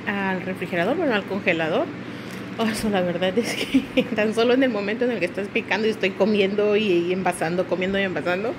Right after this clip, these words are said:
Y, ay, ya no quiero sandía. Ya esta no la voy a picar ahorita, sino más tarde. Y allá, no sé si se alcanza a ver desde aquí. Voy a ver si agrando para que desde aquí se pueda ver.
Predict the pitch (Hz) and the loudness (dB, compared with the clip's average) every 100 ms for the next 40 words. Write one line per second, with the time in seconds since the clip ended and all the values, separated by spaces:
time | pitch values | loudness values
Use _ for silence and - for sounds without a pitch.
0 | - - - - - - - 226 226 226 | -8 -12 -12 -12 -12 -14 -2 2 4 4
1 | 226 208 214 202 254 226 220 220 - 226 | 2 0 -2 4 4 6 2 0 -2 -4
2 | 202 208 - 180 175 185 185 - - - | -2 -2 -6 -6 -4 -4 -6 -10 -14 -14
3 | - - 196 190 185 196 208 202 185 185 | -12 -4 2 4 4 0 0 2 2 2
4 | 185 180 165 156 165 190 190 - 170 165 | 0 -2 -2 -2 -4 -2 -4 -2 -2 -2
5 | 175 - 170 180 202 - 190 180 180 247 | -4 -2 -2 0 -2 -2 0 0 2 4
6 | 233 - 208 214 269 294 - 202 160 - | 4 0 -4 -4 -6 -6 -8 -6 -8 -8
7 | - 202 254 247 277 254 202 185 175 185 | -6 -2 -2 -4 -4 -4 -2 0 0 0
8 | 226 240 165 156 - 247 349 339 202 190 | -2 -2 -4 -6 -6 -2 0 2 0 0
9 | 196 196 170 160 175 190 - 151 143 147 | -2 -2 0 0 0 -4 -4 -6 -4 -6
10 | 156 143 - 170 160 - 160 147 135 214 | -6 -8 -8 -8 -6 -4 -4 -2 -4 -4